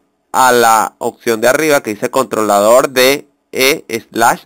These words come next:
S del asignador de detección de protocolo y la vamos, la seleccionamos y la vamos a desinstalar. Luego de haberla, este, desinstalado esas dos opciones, este, vamos acá donde dice cliente, cliente para redes Microsoft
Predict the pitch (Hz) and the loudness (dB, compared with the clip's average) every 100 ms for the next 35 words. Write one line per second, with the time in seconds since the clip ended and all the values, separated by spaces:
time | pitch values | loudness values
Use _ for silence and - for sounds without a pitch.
0 | _ 131 131 - 156 135 120 - 107 107 | _ -2 -2 -2 0 0 -2 -6 -8 -2
1 | 104 113 127 139 123 - 95 - 127 131 | 2 2 2 0 0 -4 -8 -4 -2 -2
2 | 123 123 160 156 147 147 _ _ _ _ | -6 -6 -2 0 0 -2 _ _ _ _
3 | _ - 180 170 147 127 120 127 - 123 | _ 0 2 4 4 4 4 0 0 -2
4 | 117 123 139 156 147 151 131 98 101 110 | -2 -2 -2 -2 -4 -2 -2 -2 -2 -4
5 | 107 107 101 - - - _ _ _ _ | -6 -12 -12 -14 -14 -16 _ _ _ _
6 | 131 156 208 190 156 151 156 175 180 _ | -2 2 4 6 6 4 2 0 -2 _
7 | _ - 120 117 - 104 95 110 - 135 | _ -8 -8 -6 -8 -8 -6 -8 -10 -12
8 | 135 143 143 120 117 120 127 104 120 151 | -2 0 2 4 2 -2 -8 -4 -4 -4
9 | 151 151 135 147 _ _ _ _ - 123 | -2 -2 -2 -6 _ _ _ _ -14 -8
10 | - 123 123 156 151 123 - 143 156 139 | -4 0 0 0 -2 -2 0 2 2 0
11 | 131 131 147 123 123 127 127 151 - - | -4 -6 -8 -4 -4 -4 -4 -4 -6 -8
12 | 123 123 123 107 113 110 107 107 113 131 | -6 -6 -6 -4 -2 -2 -6 -8 -10 -12
13 | - 107 90 - - _ | -12 -10 -10 -14 -20 _